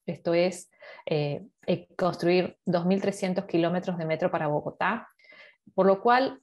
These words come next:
si seguimos invirtiendo al ritmo que estamos, apenas para el veinte setenta y cinco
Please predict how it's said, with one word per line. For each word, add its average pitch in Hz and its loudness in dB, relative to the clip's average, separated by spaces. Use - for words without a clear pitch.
si - -6
seguimos 254 0
invirtiendo 180 -2
al 160 0
ritmo 240 2
que 233 -4
estamos, 220 -2
apenas 196 0
para 165 -2
el 160 -4
veinte 202 0
setenta 165 -4
y 156 -4
cinco - -6